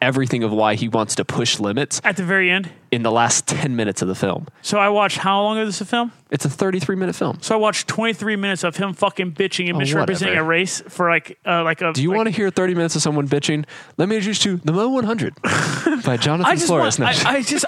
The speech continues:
Speaker 2: I, I, I just, I hated so much
Speaker 1: Yeah.
Speaker 2: about that film.
Speaker 1: I think, and that's the difference is, is
Speaker 2: I will
Speaker 1: it's
Speaker 2: say this: he fucking crushes some cold brew.
Speaker 1: Yeah.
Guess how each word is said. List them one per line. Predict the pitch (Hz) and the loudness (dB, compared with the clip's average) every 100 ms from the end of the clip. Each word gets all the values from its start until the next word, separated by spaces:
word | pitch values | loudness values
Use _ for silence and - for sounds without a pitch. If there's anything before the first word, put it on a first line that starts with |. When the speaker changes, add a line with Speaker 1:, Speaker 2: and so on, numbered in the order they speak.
| - | 0
Speaker 2:
I, | 277 | 0
I, | 247 254 - | 2 0 0
I | |
just, | 220 233 208 | 0 0 0
I | 202 196 - | 0 0 -4
hated | 175 - 214 180 156 | -8 -4 -2 0 -2
so | - 202 | -2 0
much | 190 170 | 0 0
Speaker 1:
Yeah. | 160 | 0
Speaker 2:
about | 156 | 0
that | 156 | -2
film. | - 160 156 | -2 -2 0
Speaker 1:
I | |
think, | 139 185 - | 0 0 2
and | 139 | 0
that's | - 143 156 - | 0 0 0 0
the | |
difference | 143 139 113 110 | 0 2 2 0
is, | 104 | -2
is | 117 113 - - - | -2 -2 -4 -10 0
Speaker 2:
I | 226 | 2
will | 254 | 4
Speaker 1:
it's | 330 | 2
Speaker 2:
say | 262 | 2
this: | 240 240 - | 0 0 -2
he | 247 | -4
fucking | 254 170 - 214 | -2 -2 0 -2
crushes | - 220 - 185 | 0 0 0 -2
some | - | -2
cold | 160 175 160 | -2 -2 -2
brew. | 143 - 139 _ - | -4 -8 -10 _ -2
Speaker 1:
Yeah. | 160 | 0